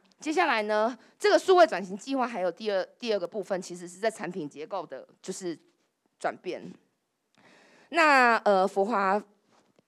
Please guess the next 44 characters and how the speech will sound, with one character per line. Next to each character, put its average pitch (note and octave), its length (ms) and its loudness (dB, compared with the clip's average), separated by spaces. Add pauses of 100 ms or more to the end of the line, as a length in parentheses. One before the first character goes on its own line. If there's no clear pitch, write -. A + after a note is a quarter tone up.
(140)
在 C4 160 0
去 B3+ 320 -8
年 D#3 280 -8
哦， C#3+ 180 -8
我 C3+ 140 -8
们 G3 120 -8
电 A#3+ 200 -10
商 G#3+ 160 -6
的 G3 120 -4
发 G3 240 -2
展 D#3+ 260 -6
哦， A2+ 80 -16
是 - 180 -16
相 F#3+ 400 -6
当， F3 400 -6 (360)
相 F#3+ 200 -2
当 F3+ 140 -6
的 D#3 80 -4
蓬 - 180 -10 (140)
勃。 D3 260 -8 (280)
那 B3 360 0 (160)
这 C#4 240 2
也 F#3+ 260 -2
要 A#3 280 6
就 B3 140 -8
是 A3 420 -4
回 G3 220 -4
溯 B3+ 160 -4
到 A3+ 180 4
说， G#3+ 300 6
这 C4 160 -8
个 G#3+ 140 0
电 A3+ 320 -2
商 G#3 220 -2
这 G#3+ 120 -4
件 G3+ 140 -4
事 G3+ 140 -12
情， E3 220 -12
其 - 180 -14
实 F3 160 -12
它 G3+ 180 -8
架 G3 220 -4
构 F#3+ 200 -2
在 F3+ 340 -4